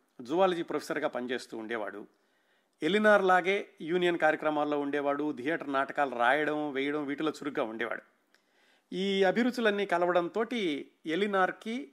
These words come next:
ఎవిలింగ్కి స్నేహం ఏర్పడింది, వాళ్ళిద్దరూ దగ్గరయ్యారు. కాకపోతే ఈ ఎవిలింగ్ అందరిలాంటి మనిషి కాదు, అతను ప్రత్యేకమైనటువంటి వ్యక్తి. ఎట్లాగంటే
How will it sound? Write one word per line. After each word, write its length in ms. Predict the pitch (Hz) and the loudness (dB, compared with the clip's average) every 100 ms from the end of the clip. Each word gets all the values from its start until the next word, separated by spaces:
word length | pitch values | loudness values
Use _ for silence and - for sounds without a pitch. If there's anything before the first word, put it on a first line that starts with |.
| _ _ | _ _
ఎవిలింగ్కి 840 | 156 160 196 180 156 147 214 294 - | -2 0 2 2 0 -6 -10 -10 -12
స్నేహం 520 | - 143 156 139 190 - - | -18 -6 -6 -4 -6 -6 -6
ఏర్పడింది, 560 | 127 - 127 120 147 | -6 -4 -4 -4 -6
వాళ్ళిద్దరూ 420 | - 127 110 123 | -4 -4 -4 -6
దగ్గరయ్యారు. 680 | 113 110 - 110 - - _ _ _ _ _ _ _ _ _ _ _ | -6 -6 -4 -6 -8 -14 _ _ _ _ _ _ _ _ _ _ _
కాకపోతే 840 | 139 175 226 214 - 180 151 151 - | 2 2 0 -4 0 0 2 -2 -6
ఈ 200 | 151 139 - | -6 -6 -4
ఎవిలింగ్ 560 | 139 180 220 165 151 156 - - | 0 2 2 0 0 -6 -8 -4
అందరిలాంటి 560 | 143 180 196 190 190 | -2 2 2 2 0
మనిషి 280 | 165 151 165 | -2 -4 -6
కాదు, 300 | - 131 117 - - | 0 0 0 -6 -8
అతను 200 | 139 131 | -6 -6
ప్రత్యేకమైనటువంటి 960 | 131 120 - 196 202 185 165 156 131 | -6 -6 -2 0 0 -2 -2 -4 -4
వ్యక్తి. 340 | 123 117 - - 120 | -4 -6 -10 -12 -10
ఎట్లాగంటే 720 | - 170 170 156 151 214 | -2 -2 0 -2 -4 -6